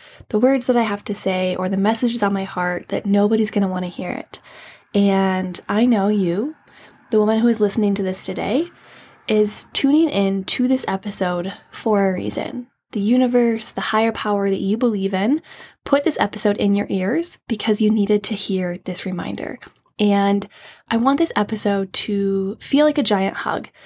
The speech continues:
And what got me to push record was reconnecting with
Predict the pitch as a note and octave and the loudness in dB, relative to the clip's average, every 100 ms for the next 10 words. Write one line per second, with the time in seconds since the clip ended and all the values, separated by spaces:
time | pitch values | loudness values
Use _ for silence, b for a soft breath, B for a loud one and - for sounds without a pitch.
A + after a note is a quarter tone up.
0 | B B - A3 G#3 G#3 G3+ G3+ A3 G#3+ | B B -2 2 4 2 0 0 0 2
1 | G3+ A3 D#4 A3 G#3 G#3 G#3 G3+ - G3+ | 0 0 0 0 2 2 0 -4 -2 -2
2 | - G3 - F3+ D4+ - B B B - | -2 -4 -4 0 -2 -4 B B B 0
3 | G#3+ G#3+ G#3 B3 D4 - C4 F#3+ - F#3+ | 2 2 0 2 2 2 -2 -2 -4 -2
4 | F#3+ F#3+ G3+ G3+ G3 F#3+ - - | 0 -2 -2 0 0 0 -6 -20